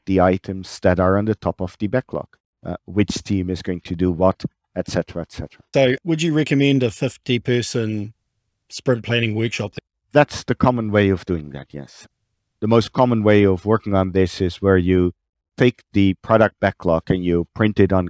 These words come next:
Speaker 1: cards and you just put it on a table. And the teams gather around the table and they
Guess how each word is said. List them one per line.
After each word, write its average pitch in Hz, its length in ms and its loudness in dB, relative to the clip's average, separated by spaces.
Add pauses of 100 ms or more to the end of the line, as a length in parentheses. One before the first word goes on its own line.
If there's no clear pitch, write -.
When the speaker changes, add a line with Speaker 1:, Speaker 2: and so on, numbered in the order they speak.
Speaker 1:
cards 87 520 0
and 92 100 -6
you 87 120 -2
just - 280 -8
put 107 140 2
it 90 120 4
on 87 120 2
a 82 80 -4
table. 90 500 0 (520)
And 101 200 0
the 92 100 2
teams 98 440 0
gather 110 440 4
around 98 480 2
the - 80 -20
table 90 520 2
and 85 160 -8
they 90 360 0